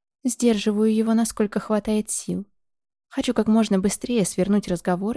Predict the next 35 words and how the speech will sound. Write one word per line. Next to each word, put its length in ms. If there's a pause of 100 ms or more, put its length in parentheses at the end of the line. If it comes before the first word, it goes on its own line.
и 100
уйти 260
от 100
неё 160
подальше. 600 (480)
Оставаться 520
рядом 240
с 100
Никой 240
дискомфортно 720
и 40
неправильно. 760 (480)
Нужно 300
убираться 420
отсюда. 480 (640)
Но, 80
судя 220
по 120
всему, 360
девушка 540
не 80
разделяет 540
моих 240
чувств. 440 (480)
Интуитивно 460
чувствую, 460
что 160
ничем 260
хорошим 480
для 140
меня 240
эта 120
стычка 380
не 100
закончится. 800